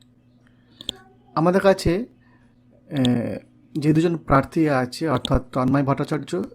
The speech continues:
এবং সুজন চক্রবর্তী, দুজনের ফটোগুলো আমাদের আছে, একটা আমরা ডান দিকে এবং একটা আমরা বাঁ দিকে বসিয়ে নেব। তো এক্ষেত্রে আমরা কি করছি, এই যে পিকচারটা আছে, এটাকে আমরা, আহ, রাইট ক্লিক করব, এর উপরে ক্লিক করব এবং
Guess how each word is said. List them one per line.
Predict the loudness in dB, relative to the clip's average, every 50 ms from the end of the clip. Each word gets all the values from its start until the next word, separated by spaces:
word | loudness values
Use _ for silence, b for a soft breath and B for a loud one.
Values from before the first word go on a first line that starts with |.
| _ _ _ _ _ _ _ -8 -6
এবং | -6 -6 -4 0
সুজন | 2 2 2 4 2
চক্রবর্তী, | 0 -2 -2 -2 -2 -2 -2 -4 -10 -10 b b b b b b b -6
দুজনের | -4 -2 -2 -2 -2 -4
ফটোগুলো | -4 -4 -4 -2 0 2 2 2
আমাদের | 2 2 2 2 0 0
আছে, | 0 -2 -6 -8 -8 -10 _ -6 -6 -6
একটা | -6 -2 -2 0
আমরা | 2 2 2 2
ডান | 2 2 2 2 0
দিকে | 0 0 -2 -2 -2
এবং | -4 -6 -4 -4 -6
একটা | -4 -2 -2 -2
আমরা | -2 -2 -4 B B B B B _ -4 0
বাঁ | 2 2 2 2
দিকে | 0 -2 -2 -2
বসিয়ে | -2 -2 -4 -6 -6
নেব। | -6 -6 -8 -10 -14 _ _ _ _ _ _ _ _ -12 B B B B B B B B -4
তো | -4 -4 -2 4 4 4
এক্ষেত্রে | 4 4 -2 -2 0 0 0 2
আমরা | 2 0 -2 -4
কি | -4 -2
করছি, | -2 -2 -2 -4 -6 -6 -6 -6 _ -4
এই | -2 -2
যে | 0 2
পিকচারটা | 0 0 2 -2 -2 0 0 0 0 0
আছে, | -2 -2 -4 -4
এটাকে | -4 -4 -4 -2 -2
আমরা, | 0 0 -2 -2
আহ, | -4 -6 -14 -20 -20 -20 _ _ _ -12 -6 -4 -2 -2 -2 -4 -4 -2
রাইট | -2 -2 -2 -2 -2
ক্লিক | -2 -2 -2 -2 0 0
করব, | 0 0 0 -6 -6 -8 _ _ _ _ _ _ _ -4 -2
এর | 0 0 0
উপরে | 0 -2 -4 -2 -2
ক্লিক | -4 -4 -4 -4 -6
করব | -6 -6 -6 -8 -8 -6 -4
এবং | -2 0